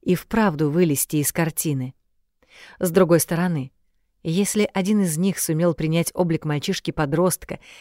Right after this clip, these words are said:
и, извиваясь как змея, протиснуться в узенькое окошко, и все это для того, чтобы убить сестру этого мальчишки — то кто мог бы сказать, что управиться с произведением искусства выше их сил? «Вам пора возвращаться в свои покои»,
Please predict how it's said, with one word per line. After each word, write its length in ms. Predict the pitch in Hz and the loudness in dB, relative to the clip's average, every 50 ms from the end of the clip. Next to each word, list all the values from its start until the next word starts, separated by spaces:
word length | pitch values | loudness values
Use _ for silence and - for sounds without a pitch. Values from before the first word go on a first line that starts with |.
| - _ | -8 _
и, 120 | - 180 175 | 4 4 4
извиваясь 500 | 147 160 175 175 165 190 190 175 - - | 6 6 4 6 6 6 6 6 4 2
как 180 | - 170 156 | 0 -2 0
змея, 360 | 143 151 160 165 156 180 185 175 | 0 0 0 2 4 4 4 4
протиснуться 760 | - 156 151 - - 196 175 - - 160 143 - - 160 | 2 0 -2 -2 -2 -2 -4 -2 -2 -4 -4 -2 0 0
в 180 | 151 156 180 202 | 0 0 0 0
узенькое 500 | 226 226 196 214 208 180 190 180 170 165 | 2 2 2 2 2 2 2 2 2 2
окошко, 580 | 160 - - 220 214 180 - - - 147 135 - _ _ _ _ _ _ _ _ _ | 0 0 2 2 2 2 0 -4 -6 -8 -8 -10 _ _ _ _ _ _ _ _ _
и 60 | 156 | -8
все 240 | 143 - - 185 - - _ | -4 -2 -2 -2 -2 -2 _
это 380 | - 202 180 - - - - - _ _ _ _ _ | 0 0 0 0 -4 -8 -14 -14 _ _ _ _ _
для 180 | - 165 180 180 | 0 2 4 6
того, 200 | 190 185 180 185 | 6 6 6 4
чтобы 300 | - - - 175 165 175 | 4 4 2 2 2 2
убить 440 | - - 196 175 156 180 202 165 - | 2 2 0 2 4 2 2 2 0
сестру 440 | - - 175 - - - 208 185 170 | -2 -2 -4 -4 0 2 6 6 6
этого 260 | 151 - 151 147 156 | 6 4 2 0 0
мальчишки — 680 | 175 180 175 - - - 165 - - - - 123 135 - _ _ _ _ _ _ _ _ - | 2 0 0 2 0 0 0 0 -2 -4 -8 -10 -12 -14 _ _ _ _ _ _ _ _ -2
то 60 | 135 | -2
кто 280 | - - - - 165 175 | -2 -2 -2 0 0 2
мог 220 | 196 208 190 175 | 2 0 0 0
бы 80 | 175 180 | -2 -2
сказать, 500 | - - 175 165 147 165 170 170 - - _ _ _ _ _ | -2 -2 -2 -2 -2 -2 -2 -4 -4 -10 _ _ _ _ _
что 200 | - - - 170 | -20 -6 -2 -2
управиться 420 | 156 143 160 156 151 151 - - 151 | -2 0 0 0 0 0 -2 -4 -6
с 60 | - | -4
произведением 640 | - 165 156 139 147 160 147 156 151 151 156 151 156 | -2 0 0 0 0 0 2 2 2 2 2 0 0
искусства 540 | 147 - - - 175 165 - - - 143 131 | 0 -2 -2 -2 -2 -2 -2 -4 -6 -6 -6
выше 400 | 131 135 123 - - 147 135 131 | -6 -4 -6 -4 -4 -4 -6 -6
их 160 | 127 - - | -8 -8 -10
сил? 400 | - - - 143 135 127 127 - _ _ _ _ _ _ _ _ _ _ _ _ _ _ _ _ _ _ - | -8 -6 -4 -4 -4 -6 -6 -10 _ _ _ _ _ _ _ _ _ _ _ _ _ _ _ _ _ _ -4
«Вам 360 | 208 196 202 208 202 196 190 | 0 2 4 4 4 4 4
пора 300 | 202 190 190 196 196 190 | 4 4 6 6 6 6
возвращаться 800 | 190 190 175 185 180 202 190 185 - - 208 190 180 - - 170 | 6 6 4 4 4 4 4 4 4 4 4 4 2 2 -2 -2
в 60 | - | -2
свои 260 | - - 190 185 185 | 2 6 6 6 6
покои», 680 | 180 - 185 180 - - 208 196 175 151 139 - 131 | 6 6 4 2 4 4 6 6 6 6 4 0 -6